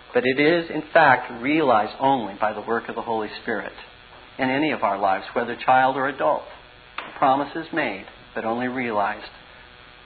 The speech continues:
by God's grace and mercy in transforming and changing, giving to us faith, renewing us. You might also look at Second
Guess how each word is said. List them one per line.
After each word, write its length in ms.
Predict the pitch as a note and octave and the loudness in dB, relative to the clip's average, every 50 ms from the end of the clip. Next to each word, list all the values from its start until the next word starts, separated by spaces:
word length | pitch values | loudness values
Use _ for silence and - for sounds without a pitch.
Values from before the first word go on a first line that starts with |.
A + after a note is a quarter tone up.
| - - | -16 -10
by 100 | - B2 | -10 -6
God's 380 | - - A#2+ A#2+ B2 B2 - - | 0 4 6 6 6 4 2 -2
grace 360 | - C3+ C3 B2+ B2+ B2+ - | 0 0 0 0 0 -2 -6
and 140 | B2 A#2+ A#2+ | -6 -2 0
mercy 360 | C3 C3+ B2+ - - - G2 G2+ | 0 0 0 -2 -6 -10 -10 -10
in 140 | A2+ A2+ G#2 | -10 -12 -10
transforming 720 | - - C#3 C3 B2 A#2+ - - C#3 B2+ A#2+ A#2+ A2 G#2+ | -6 -4 -2 -2 -2 -4 -4 0 2 2 2 2 0 -2
and 100 | G#2+ A2 | -2 -4
changing, 600 | - - - C#3+ C#3+ C#3+ C#3+ C#3 - A2+ G#2 G2 F#2 - - - - - - - | -6 -4 -4 -2 -2 -2 -2 -4 -6 -8 -8 -10 -10 -14 -18 -20 -20 -18 -6 -2
giving 340 | C3+ D3+ D3 D3 B2+ A2+ - | 0 0 2 0 -2 -2 -4
to 140 | A#2+ G2+ | -4 -4
us 80 | G2 G#2 - - - | -4 -4 -6 -2 2
faith, 300 | C3+ B2 A2 G#2+ G2 - - - - - - - - - - - - - - - B2 B2 B2 B2 B2 B2 B2 B2 B2 B2 B2 B2 B2 B2 B2 B2 B2 B2 B2 B2 - - - - - - - B2 B2 A#2+ A#2+ - A#2+ A#2+ - - - - - - - - | 4 4 4 4 0 -6 -12 -18 -20 -20 -20 -20 -20 -20 -20 -20 -20 -20 -20 -20 -20 -20 -20 -20 -20 -20 -20 -20 -20 -20 -20 -20 -20 -20 -20 -20 -20 -20 -20 -18 -18 -18 -18 -18 -20 -20 -20 -20 -20 -20 -20 -20 -20 -20 -20 -20 -20 -20 -20 -20 -14 -8
renewing 500 | A2 A2+ A2 A2+ B2+ B2+ C3 B2 A2+ G#2 | -6 -4 -2 0 2 2 2 2 0 0
us. 180 | G2+ G2 - - - - - - - - - - - - - - - - - - - - - - - - - - - - - - - | -2 -6 -6 -8 -12 -20 -20 -20 -20 -20 -20 -20 -20 -20 -20 -20 -20 -18 -18 -18 -18 -18 -18 -16 -18 -18 -18 -20 -20 -20 -20 -12 -4
You 60 | - D#3 | 2 6
might 220 | D#3 D3+ D#3 D#3 | 8 8 10 12
also 340 | D#3+ E3 F3 F3 F3 F3 E3+ | 12 12 12 12 8 6 2
look 220 | D#3 F3 F3 - | 4 2 2 0
at 60 | D3 - - | -2 0 4
Second 300 | E3+ E3 E3 F3 E3 | 4 4 4 2 -2